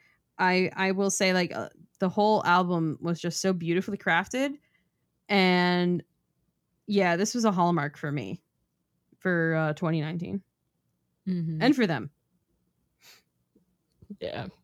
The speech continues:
Speaker 2: they really did a great job with this record. Oh, man. Um, but
Speaker 1: And then
Speaker 2: moving on from
Speaker 1: Yeah.
Speaker 2: Panic, we get to talk about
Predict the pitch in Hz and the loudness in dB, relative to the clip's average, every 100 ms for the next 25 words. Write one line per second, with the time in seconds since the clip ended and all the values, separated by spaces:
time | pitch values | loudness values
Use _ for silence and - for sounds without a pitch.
0 | _ - 208 196 151 143 135 - - - | _ 2 4 4 2 -2 -6 -6 -6 -6
1 | - - - - - - - - - 92 | -6 -10 -10 -12 -12 -10 -10 -10 -8 -8
2 | - - _ _ _ _ _ _ _ _ | -8 -14 _ _ _ _ _ _ _ _
3 | _ _ _ _ _ _ _ _ _ _ | _ _ _ _ _ _ _ _ _ _
4 | _ _ _ _ _ _ _ _ _ _ | _ _ _ _ _ _ _ _ _ _
5 | _ 554 453 190 151 151 165 151 139 - | _ -16 -8 -6 -6 -6 -6 -8 -10 -14
6 | _ _ _ 180 175 180 180 180 185 175 | _ _ _ -8 -4 -4 -4 -2 -4 -6
7 | _ _ _ _ _ _ _ _ _ _ | _ _ _ _ _ _ _ _ _ _
8 | _ _ _ _ _ _ _ _ _ - | _ _ _ _ _ _ _ _ _ 0
9 | 233 233 208 247 302 370 415 233 226 262 | 2 2 2 4 4 6 4 4 4 4
10 | 277 285 - _ - - 208 196 190 196 | 4 0 -4 _ -12 2 4 6 4 2
11 | 294 139 170 _ _ _ _ _ _ _ | 0 -4 -8 _ _ _ _ _ _ _
12 | _ _ _ _ - 208 220 226 202 190 | _ _ _ _ -6 0 2 2 0 -2
13 | - _ _ _ _ _ _ 196 202 220 | -10 _ _ _ _ _ _ -4 0 0
14 | 214 220 208 190 208 208 196 190 185 | 0 0 2 2 0 0 2 2 0